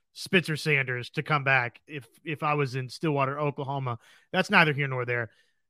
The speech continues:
It's, uh, a little bit of a house on fire right now. There's just no getting around that. They have lost some quality, quality players. The, the roster, based on, again, what we saw from the quarterback play,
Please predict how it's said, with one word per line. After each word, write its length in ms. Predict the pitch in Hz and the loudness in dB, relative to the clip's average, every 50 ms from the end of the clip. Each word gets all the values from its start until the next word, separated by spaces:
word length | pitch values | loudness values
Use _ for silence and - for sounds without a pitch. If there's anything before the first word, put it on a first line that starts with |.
| _ _ | _ _
It's, 320 | - 196 208 - - - | 4 6 6 6 6 6
uh, 200 | 214 214 208 214 196 | 8 8 10 8 8
a 60 | 190 | 6
little 180 | 196 208 220 190 | 8 8 8 8
bit 100 | - 202 | 8 6
of 60 | 175 | 6
a 60 | 156 | 6
house 280 | 139 180 196 180 - 185 | 6 6 6 6 2 0
on 140 | 165 151 | 0 -2
fire 500 | - - 165 156 147 139 123 117 110 - _ _ _ _ _ _ _ _ - | 0 2 4 4 4 4 2 0 -4 -8 _ _ _ _ _ _ _ _ -4
right 240 | 165 156 151 147 143 | 2 4 4 4 6
now. 160 | 143 139 135 | 4 4 4
There's 220 | 131 160 170 - - | 4 4 2 2 2
just 180 | 175 143 117 | -2 -4 0
no 220 | 147 151 160 170 156 | 4 4 6 6 6
getting 200 | 147 160 151 143 | 4 4 4 4
around 300 | 143 143 147 147 143 139 | 2 2 2 2 2 0
that. 220 | 131 127 127 - | 0 -2 -2 0
They 180 | - 156 156 156 | 0 2 4 4
have 120 | 151 123 | 2 0
lost 400 | 131 139 147 147 151 151 - - | 0 0 0 0 0 -2 -2 -4
some 140 | - 143 131 | -6 -8 -10
quality, 500 | - - - 165 160 165 165 160 151 143 | -10 -2 0 2 4 4 4 4 2 0
quality 580 | - - 156 156 151 147 139 135 135 127 120 - _ _ _ _ _ _ _ | 0 0 2 2 2 2 0 -2 -4 -6 -6 -10 _ _ _ _ _ _ _
players. 560 | - 156 160 156 165 180 190 196 185 - - - _ _ _ _ _ _ _ _ 135 | -2 4 6 8 8 8 6 4 2 0 -6 -14 _ _ _ _ _ _ _ _ -2
The, 280 | 120 156 160 160 151 143 | 2 4 4 4 4 2
the 120 | 147 147 | 0 0
roster, 600 | 139 151 156 185 240 220 - - 302 311 285 277 - _ - 127 | 4 6 6 6 6 4 2 0 0 0 -2 -4 -6 _ -14 0
based 340 | - 170 202 214 - - 233 | 2 2 2 2 0 0 2
on, 240 | 220 214 208 185 165 | 2 2 2 2 0
again, 340 | 160 147 160 196 202 185 160 | 0 2 4 4 4 4 2
what 180 | 160 180 170 | 0 0 2
we 140 | 160 185 202 | 0 0 0
saw 260 | - - 202 196 185 | 0 0 0 0 0
from 140 | 175 175 160 | 0 -2 -4
the 80 | 156 - | -4 -2
quarterback 500 | - 180 185 180 170 170 165 156 151 - | 0 0 2 2 4 4 4 4 2 0
play, 380 | - 175 170 165 160 151 139 | -2 0 2 2 2 2 0